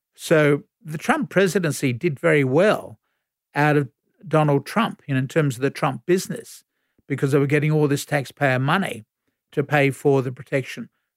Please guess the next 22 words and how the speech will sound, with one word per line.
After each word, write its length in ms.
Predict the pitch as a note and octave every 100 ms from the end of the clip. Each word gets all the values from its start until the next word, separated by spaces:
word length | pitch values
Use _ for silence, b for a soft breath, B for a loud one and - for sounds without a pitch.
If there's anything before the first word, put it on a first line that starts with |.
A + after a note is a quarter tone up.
| -
around 440 | C3+ C#3 C3+ C3
Trump. 360 | - G3+ F#3+ - _ _ _ _ _ -
And, 380 | D#3+ D#3+ D#3+ - _ _ -
uh, 60 |
interestingly, 960 | A3 - B3+ - B3 - D#3 C3+ A#2+ B2 -
a 60 |
lot 220 | D#3 E3 A3+
of 100 | A#3
the, 280 | F#3 D#3+ -
the 220 | D3 D3
Secret 380 | - G3 - D3+
Service 360 | E3+ D3+ C3+
agents 420 | E3 F#3+ D#3 C3+ -
were 240 | D3 D3+
Trump 320 | D3+ - D#3 D3+
supporters. 760 | D3 - C4 D4 - - - _ _ _ _ _
So 440 | - E3 D3+ D3 D3
they 240 | D3+ D3+
were 120 | D3+
wearing 360 | C#3+ F3 G3+ D#3+
those 340 | D3+ D3+ -
distinctive 760 | - D3+ - F#3 F#3 - C3+ -